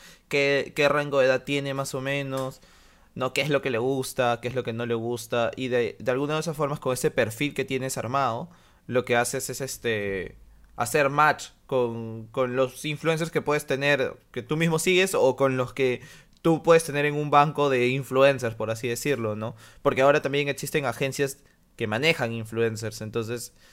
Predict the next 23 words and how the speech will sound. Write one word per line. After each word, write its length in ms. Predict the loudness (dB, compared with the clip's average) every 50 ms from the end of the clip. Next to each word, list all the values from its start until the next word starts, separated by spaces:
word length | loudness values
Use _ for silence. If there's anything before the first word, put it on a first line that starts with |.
| -20 _ _ _ _ _ _ _ _ -2
tú 140 | -2 2
puedes 240 | 4 4 4 4 4
ir 120 | 2 2 2
a 60 | 2
una 180 | 2 2 2
de 60 | 0 -2
esas, 160 | -2 -2 -2
le 60 | -2
dices, 160 | -2 -2 -4 -4
"Mira, 180 | -2 -2 -2 -2
tengo, 420 | -2 -2 0 2 2 2 0 -2
quiero 220 | -2 0 2 4 4
algo 200 | 4 4 4 4
de 60 | 2
este 200 | 2 0 -2 -4
perfil", 600 | -2 -2 -4 -4 -4 -2 0 0 0 0 -2 -2
¿no? 220 | -2 -2 -2 -2 -2
Todo, 240 | 0 0 0 2 2
y 80 | 4
ellos 160 | 4 4 2
mismos 260 | 2 -2 -6 -6 -6 -4
te 100 | -2 -2
recomiendan, 680 | -2 -2 -2 -2 -4 -2 -2 -2 -2 -4 -6 -6